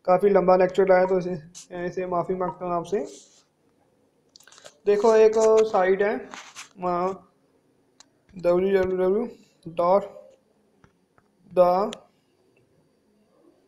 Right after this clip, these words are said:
क्या साइट थी, पी आई आर ए टी ई, part वे। इसका डॉट कॉम नहीं, इसका हैगा डॉट रेड, आर ई डी।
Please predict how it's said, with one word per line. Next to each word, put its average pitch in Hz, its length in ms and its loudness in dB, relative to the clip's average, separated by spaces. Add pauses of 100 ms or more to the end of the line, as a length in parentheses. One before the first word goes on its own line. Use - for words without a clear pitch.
(720)
क्या 156 200 -12
साइट 156 260 -8
थी, 175 320 -6 (240)
पी 175 360 -12 (260)
आई 170 360 -2 (160)
आर 170 340 -2 (1600)
ए 175 200 -4
टी 180 180 -8
ई, 185 200 -8
part 180 440 -4
वे। 151 360 -6 (2250)
इसका 208 260 2
डॉट 208 360 2
कॉम 196 260 4
नहीं, 208 180 0
इसका 220 300 -2
हैगा 208 540 2
डॉट 185 300 4 (400)
रेड, 156 340 -2 (1000)
आर 180 140 2
ई 175 120 -6
डी। 156 200 -6